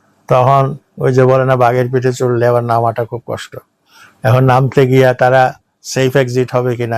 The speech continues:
এটা নিয়ে চিন্তিত ছিল। তারা চেষ্টা করতেছিল খালেদা জিয়ার সঙ্গে সম্পর্ক কম্প্রোমাইজ করা যায় কিনা, তারা চিন্তা করতেছিল আওয়ামী লীগের সঙ্গে একটা কম্প্রোমাইজ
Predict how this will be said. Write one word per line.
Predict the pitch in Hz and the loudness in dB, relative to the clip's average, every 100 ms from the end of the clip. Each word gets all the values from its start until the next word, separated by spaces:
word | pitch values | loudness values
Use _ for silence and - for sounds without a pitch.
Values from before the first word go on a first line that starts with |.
| 117 | -6
এটা | 117 | -8
নিয়ে | 117 110 | -8 -8
চিন্তিত | 117 110 110 107 - | -10 -12 -12 -12 -12
ছিল। | 117 - _ _ _ - - _ _ - | -14 -16 _ _ _ -20 -20 _ _ 0
তারা | 127 131 | 2 2
চেষ্টা | 139 131 - 123 | 2 0 0 0
করতেছিল | 123 - 127 131 131 127 | -2 -2 0 2 2 0
খালেদা | 123 120 117 | -2 0 0
জিয়ার | 113 113 113 | 2 0 0
সঙ্গে | 113 113 | -2 -4
সম্পর্ক | - 117 - 107 117 | -4 -8 -8 -10 -8
কম্প্রোমাইজ | 113 107 104 - | -6 -6 -6 -4
করা | 113 | -2
যায় | 104 90 | 0 -2
কিনা, | 92 85 - - _ - - _ _ 143 | -4 -14 -14 -20 _ -20 -20 _ _ 0
তারা | 135 131 - | 2 2 2
চিন্তা | 131 127 | 2 2
করতেছিল | 120 117 120 123 | 0 -2 -2 0
আওয়ামী | 120 117 113 | 0 0 -2
লীগের | 110 117 | -2 -2
সঙ্গে | 123 117 | -4 -6
একটা | 113 104 | -6 -6
কম্প্রোমাইজ | 98 98 | -4 -6